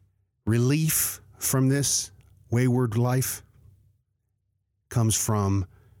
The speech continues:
honesty, rigorous honesty with ourselves. I thought this was an interesting thing that he wrote near the end. He said, in Matthew's gospel, Matthew refers to himself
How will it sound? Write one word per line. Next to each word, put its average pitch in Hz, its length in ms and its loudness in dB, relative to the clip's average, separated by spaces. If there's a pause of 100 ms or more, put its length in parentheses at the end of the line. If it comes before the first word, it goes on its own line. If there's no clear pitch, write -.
(260)
honesty, 98 720 -4 (140)
rigorous 107 720 0 (100)
honesty 92 680 -6 (360)
with 90 220 -2
ourselves. 76 800 -6 (640)
I - 60 -10
thought 156 160 0
this 147 180 0
was 107 140 0
an 107 100 0
interesting 107 580 0
thing 104 220 -2
that 90 140 -2
he 87 120 -4
wrote 92 340 0
near 92 200 -2
the 85 180 -2
end. 82 240 -4
He 80 200 -4
said, 85 340 -4 (460)
in 113 160 0
Matthew's 131 500 0
gospel, 95 640 -4 (1200)
Matthew 160 540 -2
refers 123 580 0
to - 100 -4
himself 90 1000 -2